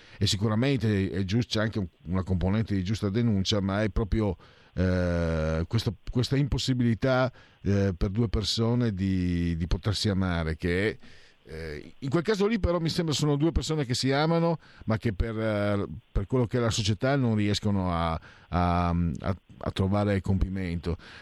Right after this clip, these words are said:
Mentre la disperazione del, del tuo, del tuo protagonista, Luigi, è il fatto che, che colui che,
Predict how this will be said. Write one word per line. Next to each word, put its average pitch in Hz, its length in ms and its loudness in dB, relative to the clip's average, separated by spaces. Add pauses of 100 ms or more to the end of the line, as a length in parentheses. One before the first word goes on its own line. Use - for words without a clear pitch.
Mentre 143 1040 2
la 127 100 2
disperazione 135 680 0
del, 127 200 2
del 120 200 0
tuo, 123 880 4
del 107 200 0
tuo 131 160 2
protagonista, 113 1120 0
Luigi, 120 520 2 (340)
è - 80 -2
il 104 100 2
fatto 135 400 0
che, 98 640 0 (360)
che 202 160 -2 (160)
colui 139 360 2
che, 127 300 0